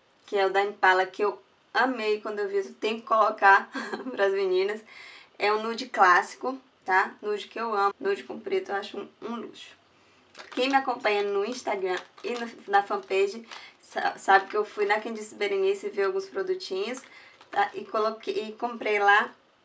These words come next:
esse, uma sombra linda. O nome é Pra Trazer a Luz, que é um verde opaco. Verde opaco.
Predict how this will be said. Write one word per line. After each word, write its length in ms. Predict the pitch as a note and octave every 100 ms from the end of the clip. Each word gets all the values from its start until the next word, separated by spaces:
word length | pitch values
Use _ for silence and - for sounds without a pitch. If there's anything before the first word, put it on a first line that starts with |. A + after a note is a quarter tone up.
| _ _ _ _ -
esse, 640 | G#3 G#3+ - - A3+ A3
uma 180 | G3+ A#3
sombra 680 | A#3 - F#3+ G3 A#3+ C4 C4+ _ _ _
linda. 840 | F#3+ F#3+ G#3 A3+ A#3+ B3 B3 B3 C4+ - - - _ - _ - - - - _ _ -
O 40 | G#4
nome 220 | G#4+ G#4
é 200 | F#4+ - _ _ _ _ -
Pra 200 | A3 A#3
Trazer 380 | A#3+ A3+ A3+ A#3+
a 100 | A#3+
Luz, 460 | G3 E3 - - - _ - - - - - _ _ -
que 80 | G#3+
é 40 |
um 120 | G#3+
verde 500 | G#3 G3+ A3 A3+ F#3
opaco. 800 | - A3 - F#3 F#3 F#3+ - D#4 - _ _ _ _ _ _ _ _ _ _ _ _ _ _ _ _ _ _ _ _ _ _ _ _ _ _ _ _ _ -
Verde 320 | F#4+ - F#4+
opaco. 580 | - - - - B3